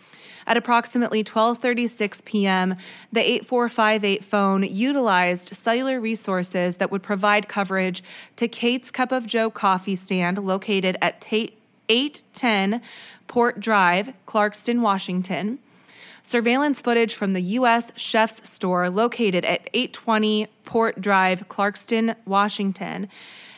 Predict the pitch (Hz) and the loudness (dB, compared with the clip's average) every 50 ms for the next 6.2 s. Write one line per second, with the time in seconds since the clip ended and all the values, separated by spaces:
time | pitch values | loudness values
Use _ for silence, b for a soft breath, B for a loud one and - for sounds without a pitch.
0 | B - 208 226 226 214 185 226 233 269 262 - 285 247 240 - 262 247 - - | B 0 2 2 2 2 2 2 2 2 0 -2 -4 -4 -2 -4 -4 -4 -2 0
1 | 226 220 214 - - - 208 196 202 185 180 - 202 196 190 190 180 180 185 180 | 0 0 -2 -4 -6 -6 -4 -2 -2 -4 -4 -2 0 2 2 2 2 2 0 -2
2 | - - 247 240 247 247 247 - - 208 202 190 185 202 214 233 269 - - - | -2 0 2 2 4 2 2 2 0 -2 -2 -2 0 2 2 2 2 0 -2 -4
3 | 254 233 240 240 240 233 - - 180 - - - - B B B B B B B | -2 0 2 2 2 0 -2 -4 -4 -6 -6 -8 -12 B B B B B B B
4 | - 226 226 208 - - 240 240 240 - 262 - - 208 208 208 202 - - 220 | -4 -4 -2 -2 0 0 0 0 0 -2 -2 -2 0 -2 -2 -2 -4 -4 -2 -2
5 | 214 214 - - 233 226 233 - 214 214 214 214 - 226 226 202 202 196 190 190 | -2 -2 0 -2 -2 -2 -2 -2 -2 -2 -2 0 -2 -2 -2 0 2 2 2 2
6 | 190 190 196 | 2 0 -4